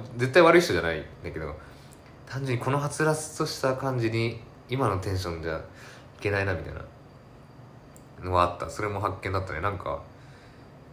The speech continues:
結局、自分別にクラスで、なんだろう、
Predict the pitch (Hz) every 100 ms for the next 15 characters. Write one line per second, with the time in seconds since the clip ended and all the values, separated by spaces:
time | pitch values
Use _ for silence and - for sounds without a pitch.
0 | - - - - - - - 120 120 117
1 | 117 - 85 80 101 175 170 165 147 -
2 | - - 156 135 - 92 85 82 - -
3 | - - - - 95 90 82